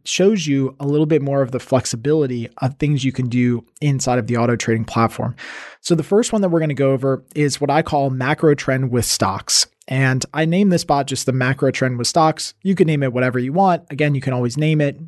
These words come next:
change the icon, change the colors of everything, kind of personalize it as much as you want. But I've been using this in the demos to show everyone how you can just use a very simple trend trading strategy with stocks. Now, trend trading is nothing new.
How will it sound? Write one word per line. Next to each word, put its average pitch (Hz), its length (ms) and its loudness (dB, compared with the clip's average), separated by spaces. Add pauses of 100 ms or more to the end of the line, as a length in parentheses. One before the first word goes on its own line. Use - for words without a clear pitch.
(140)
change 135 260 0
the 117 120 0
icon, 131 480 0
change 123 260 0
the 123 80 0
colors 151 340 0
of 139 80 -4
everything, 139 420 -2
kind 202 160 0
of 170 80 0
personalize 135 560 0
it 123 60 2
as 120 120 -2
much 127 200 0
as 117 120 2
you 123 80 0
want. 120 280 -4 (520)
But 160 120 4
I've 180 120 6
been 160 120 2
using 196 360 2
this 156 200 0
in 147 80 -2
the 139 80 -2
demos 135 580 2 (100)
to - 140 -2
show 214 280 0
everyone 131 680 0
how 156 200 -2
you 175 180 2
can 185 160 0
just 156 220 0
use 127 360 0
a 127 100 -2
very 131 520 0
simple 135 560 0 (260)
trend 151 360 0
trading 151 320 2
strategy 123 640 0
with 117 420 2
stocks. - 520 0 (340)
Now, 139 80 0
trend 202 260 2
trading 180 280 2
is 143 140 -2
nothing 131 420 -2
new. 131 360 0